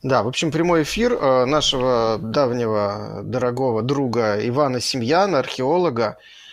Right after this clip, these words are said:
э, прямой эфир из Еревана, где он будет выступать с лекцией «Экспериментальная археология и живая история».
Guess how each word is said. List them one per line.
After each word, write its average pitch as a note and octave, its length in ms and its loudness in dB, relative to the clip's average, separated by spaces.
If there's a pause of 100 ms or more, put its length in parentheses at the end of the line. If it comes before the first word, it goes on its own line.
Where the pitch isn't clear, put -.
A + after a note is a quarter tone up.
(240)
э, A#2 140 -4
прямой C#3+ 280 -2
эфир B2 260 -4
из A#2+ 140 -2
Еревана, C#3+ 500 0
где B2 180 -2
он B2+ 120 -2
будет B2+ 180 -2
выступать A#2+ 480 -4
с - 100 -6
лекцией B2+ 560 -2
«Экспериментальная D#3 840 0
археология D3+ 680 0
и - 120 -2
живая C#3+ 460 0
история». A#2 600 -4